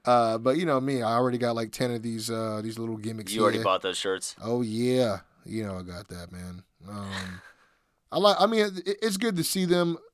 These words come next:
Speaker 1: together again. I don't wish any ill will on them. Uh,
Speaker 2: I think they're gonna do fine. I think people. I think a lot of people are. I'm, I'm not their biggest fa-, I mean, I, I was a huge fan.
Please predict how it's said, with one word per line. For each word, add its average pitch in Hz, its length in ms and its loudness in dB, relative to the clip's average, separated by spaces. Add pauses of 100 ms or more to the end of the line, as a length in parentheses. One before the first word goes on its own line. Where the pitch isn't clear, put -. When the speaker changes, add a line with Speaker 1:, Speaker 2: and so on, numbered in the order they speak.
(480)
Speaker 1:
together 151 500 4
again. 160 300 4
I 147 80 2
don't 156 140 2
wish 151 220 2
any 139 280 -4
ill 131 120 0
will 135 200 2
on 135 140 -2
them. 131 340 -4 (720)
Uh, 123 260 6
Speaker 2:
I 127 100 8
think 196 100 6
they're 175 100 4
gonna 127 120 0
do 110 140 -4
fine. 101 360 2 (160)
I 92 80 -2
think 117 160 -6
people. 113 220 -2
I 98 80 6
think 120 120 -4
a 107 40 -4
lot 101 140 4
of 107 60 -4
people 95 200 -8
are. 85 220 -6 (260)
I'm, 104 180 -4
I'm 113 140 2
not 143 160 10
their 104 120 4
biggest 123 300 -4
fa-, - 100 -6
I - 40 -4
mean, 113 140 -4
I, 117 220 8
I 156 40 12
was 170 100 4
a 117 40 -6
huge 135 300 -8
fan. 95 380 0